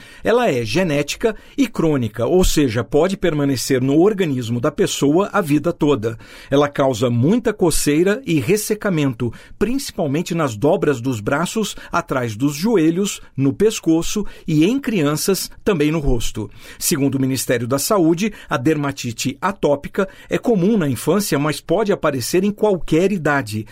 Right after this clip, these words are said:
A gravidade varia de pessoa pra pessoa. E se você tem esses sintomas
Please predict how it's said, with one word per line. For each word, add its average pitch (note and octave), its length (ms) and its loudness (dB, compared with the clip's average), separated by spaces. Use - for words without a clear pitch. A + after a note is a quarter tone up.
A B2+ 120 -2
gravidade F3 840 0
varia E3+ 440 2
de D#3+ 100 -6
pessoa - 300 -2
pra D3+ 140 0
pessoa. C#3+ 640 0
E A3 80 2
se B3 120 2
você B3 400 0
tem C#3 280 0
esses C#3 140 -2
sintomas F3 840 0